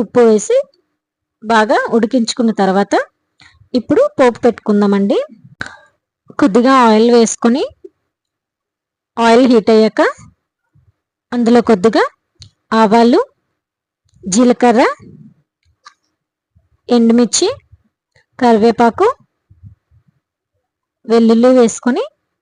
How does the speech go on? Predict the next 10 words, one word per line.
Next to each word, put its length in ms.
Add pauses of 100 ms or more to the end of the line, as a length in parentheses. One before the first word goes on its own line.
పోపు 240
బాగా 380
వేగిన 340
తర్వాత 320 (540)
అందులో 320
వేసేసుకోవడమేనండి. 920 (1000)
అన్ని 300
పప్పుల్లాగే 500 (100)
దీన్ని 300
వండుకోవాలన్నమాట. 760